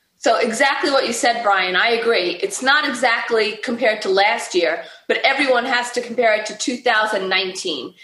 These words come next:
And what's interesting is we're seeing some companies being able to come in at or above two thousand nineteen levels. So what I see coming in, I think there's expectations of pent-up demand. It's happening. I'm seeing consumer spending power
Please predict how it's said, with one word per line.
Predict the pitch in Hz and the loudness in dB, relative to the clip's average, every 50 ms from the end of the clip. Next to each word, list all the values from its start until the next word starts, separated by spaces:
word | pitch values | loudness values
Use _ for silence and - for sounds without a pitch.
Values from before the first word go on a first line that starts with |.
| - - _ - | -20 -20 _ -4
And | - 226 | 0 2
what's | 226 226 226 - | 2 2 2 0
interesting | 349 359 349 320 - - - 220 190 185 | 0 0 0 -2 -4 0 0 0 0 0
is | 190 196 196 | -4 -4 -2
we're | 202 196 | -2 -2
seeing | 196 - - 233 220 220 220 | -2 0 -2 -2 -2 -2 -6
some | - - 214 214 | -8 -8 -8 -6
companies | - - 277 349 349 277 233 196 180 180 180 - - - - _ _ | 0 0 0 0 0 -4 -2 -2 -2 -2 -2 -4 -10 -20 -20 _ _
being | - 233 226 214 214 214 | -4 -2 -2 0 0 2
able | 220 240 247 240 233 226 | 2 0 2 0 -2 -2
to | - 226 | -2 -6
come | - - 254 247 240 | -6 -4 -4 -2 0
in | 247 233 214 220 | 0 0 0 0
at | - - - 233 240 247 | 0 -2 0 0 2 2
or | 240 226 | 2 0
above | 202 196 196 240 226 208 196 - - | 0 0 2 2 2 2 0 -2 -6
two | - - 226 | -8 -10 -6
thousand | - 233 208 190 196 196 196 190 | -2 0 2 2 2 0 -2 -4
nineteen | 185 180 180 185 180 - 196 180 | -2 -2 -2 -2 -4 -6 -6 -4
levels. | 180 175 165 170 165 135 117 - - - - - - - - _ - | 0 0 0 0 0 -4 -4 -6 -8 -12 -18 -20 -20 -20 -20 _ -4
So | - 254 | 0 2
what | 254 247 | 4 4
I | 254 269 302 | 4 2 2
see | 294 - - 285 254 | -2 -2 -4 -4 -4
coming | - 302 269 254 254 247 | -2 -2 0 0 0 0
in, | 247 254 262 262 | 0 0 0 0
I | - - 214 226 - | 0 0 0 0 0
think | - 240 233 233 | -2 -4 -2 0
there's | 233 220 214 - | -2 -2 2 0
expectations | 214 220 - - - 226 220 - - 247 220 214 - - 214 214 208 196 | 0 0 0 -4 -6 -6 -6 -4 -4 -4 -4 -4 -4 -6 -8 -6 -4 -4
of | 180 170 - - | -4 -4 -6 -8
pent-up | - 254 214 208 214 214 190 - - | -4 -2 -2 0 0 0 0 -2 -2
demand. | 196 175 180 175 175 190 214 214 - | -6 -2 -2 0 0 0 -2 -4 -6
It's | - 180 - - | -8 -8 -4 -2
happening. | 175 165 - - - 165 170 175 226 269 - _ - - - - _ - - | -2 -2 -2 -4 -4 -4 -4 -4 -6 -8 -14 _ -20 -20 -20 -20 _ -2 0
I'm | 208 220 233 | 0 0 0
seeing | 233 - 254 233 226 226 | -2 -2 -2 -2 -2 -2
consumer | 233 - 208 190 - - 247 226 214 214 | -6 -8 -8 -8 -8 -6 -6 -4 -4 -4
spending | 214 - - - 226 214 214 214 214 214 220 | -6 -6 -4 -2 -2 -2 -2 -4 -8 -8 -6
power | - 208 196 196 202 202 202 196 | -4 -2 0 2 2 2 0 -2